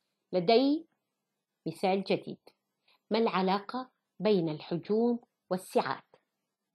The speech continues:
أفرغنا أنبوب اختبار مملوء بالماء سعته واحد لتر في إناء على شكل مكعب، حرفه الداخلي واحد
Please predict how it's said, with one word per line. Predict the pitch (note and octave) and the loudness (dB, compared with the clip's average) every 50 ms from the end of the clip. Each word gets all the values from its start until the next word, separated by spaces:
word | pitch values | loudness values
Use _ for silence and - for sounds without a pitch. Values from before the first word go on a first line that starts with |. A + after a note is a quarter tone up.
| _ _ _ _ _ _ _ _ _ _ _ _ _ _ _ _ _ - - - - - - - | _ _ _ _ _ _ _ _ _ _ _ _ _ _ _ _ _ -20 -20 -20 -18 -12 -8 -8
أفرغنا | F#3 - - A3+ C4+ E4 E4 - G#3 E3 - D#3 | -6 -4 -2 2 2 2 2 0 -4 -4 -4 -4
أنبوب | E3 E3 D#3+ E3 A3+ B3+ G#3 - | -4 -4 -2 2 2 2 0 0
اختبار | - - - _ - D#3+ D#3 F#3 G#3+ A3+ A#3+ B3 A#3+ - - | -10 -16 -14 _ -8 -4 -2 -2 -2 -2 -4 -6 -8 -10 -10
مملوء | D#3 D3 D#3 D3+ D#3 F#3+ A3 A3 - | -10 -8 -6 -6 -4 -2 -4 -4 -2
بالماء | E3+ E3+ D3+ D3+ D#3 F#3+ A3 B3 C4 B3+ - _ _ _ - | -4 -6 -4 -4 -6 -6 -6 -6 -8 -12 -16 _ _ _ -10
سعته | - D#3 - G3 G3+ - G#3 F#3 G3+ G3 F#3 D#3+ _ - | -10 -4 -4 -4 -4 -2 -4 -2 -2 -6 -6 -8 _ -6
واحد | D#3+ D#3 E3 - - F#3+ | -6 -6 -6 -6 -10 -10
لتر | - - - - - - - - _ _ _ _ _ _ _ _ - | -10 -12 -20 -18 -18 -18 -18 -18 _ _ _ _ _ _ _ _ -20
في | - - - G#3+ A3 - - - | -16 -8 -6 -4 -4 -4 -4 -6
إناء | E3+ E3+ F3 F3+ G3+ A3+ C4 D#4 F4 - - _ - _ _ _ _ _ _ _ _ _ - | -4 -2 -2 -2 -2 0 0 -2 -2 -2 -6 _ -20 _ _ _ _ _ _ _ _ _ -12
على | E3+ F#3+ A3+ A3 G#3 F3+ C#3+ D3 | -8 -6 -4 -2 -2 -2 -4 -4
شكل | - - G#3 G3 - - D4 D4 E4+ F4 - _ _ _ _ _ _ _ _ _ - | -6 -6 -6 -6 -4 -2 -2 -2 -2 -4 -8 _ _ _ _ _ _ _ _ _ -16
مكعب، | - - - - - - - - C#4 C4 A#3 _ _ _ _ _ _ | -16 -12 -8 -10 -10 -10 -8 -8 -8 -8 -8 _ _ _ _ _ _
حرفه | - - - F4+ - - - - - A3 F#3 - D#3+ | -10 -2 0 0 0 0 -6 -6 -4 -4 -4 -2 -4
الداخلي | D3 D3 - - F#3 F#3+ G3 - - F#3 E3+ F3 F3 F#3 F#3 _ _ _ _ _ - | -8 -8 -6 -4 -4 -4 -4 -4 -6 -4 -4 -2 -4 -4 -6 _ _ _ _ _ -14
واحد | - D3+ D3+ F3+ G#3 A3+ G#3+ - - - G3 E3+ | -10 -6 -4 -2 -2 -4 -6 -6 -6 -6 -6 -6